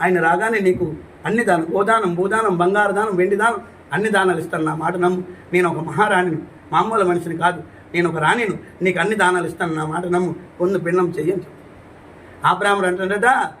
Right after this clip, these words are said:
"పెళ్లినాటి మాటలు విడాకుల నాడు ఉంటాయా, ఉంటే అవుతాయా, ఈ కథలు నాకు చెప్పకు, ఏమిస్తావో చెప్తే పిండం చేస్తాను, లేకపోతే చేయను" అన్నాడు. అప్పుడు సీతమ్మ విధిలాగా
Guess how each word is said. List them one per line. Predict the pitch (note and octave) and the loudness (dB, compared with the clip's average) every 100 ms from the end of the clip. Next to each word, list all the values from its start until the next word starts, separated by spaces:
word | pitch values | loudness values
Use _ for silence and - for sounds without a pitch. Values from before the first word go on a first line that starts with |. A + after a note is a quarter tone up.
| - - | -12 -4
"పెళ్లినాటి | A#3 B3+ A#3 A3+ | 0 0 0 0
మాటలు | G3+ F#3+ | -2 0
విడాకుల | F3 F#3+ G#3 G3+ | 0 0 0 -2
నాడు | F#3 | -4
ఉంటాయా, | E3+ E3+ A3 C4+ - - - - | -4 -2 0 0 -2 -10 -20 -6
ఉంటే | - A#3+ | -2 0
అవుతాయా, | A#3+ E3+ F3+ G#3 B3+ D4 G3 - - | 0 0 0 0 2 0 -2 -10 -12
ఈ | F#3+ | -8
కథలు | G3+ F3 G3+ | -4 -2 0
నాకు | F#3 - F#3 | 0 0 -2
చెప్పకు, | F#3 F3 C#3+ - - | -4 -6 -10 -14 -2
ఏమిస్తావో | F3+ A#3 A3 - A3 | 0 0 -2 -2 -2
చెప్తే | F#3+ G#3 - C4 | 0 -2 -2 -4
పిండం | G3 F3+ F3+ | 0 0 0
చేస్తాను, | F3 F3 G3 A#3+ | -2 -4 -6 -6
లేకపోతే | - - - | -8 -6 -4
చేయను" | D#3+ D3+ | -4 -4
అన్నాడు. | C#3+ - - - - - - - - - | -8 -14 -20 -20 -20 -20 -20 -20 -16 -8
అప్పుడు | E3 E3+ | -4 0
సీతమ్మ | F#3 F#3 G3 | 0 0 0
విధిలాగా | E3+ F3+ A3 C4 C#4 A#3+ - | 2 2 2 2 2 0 -2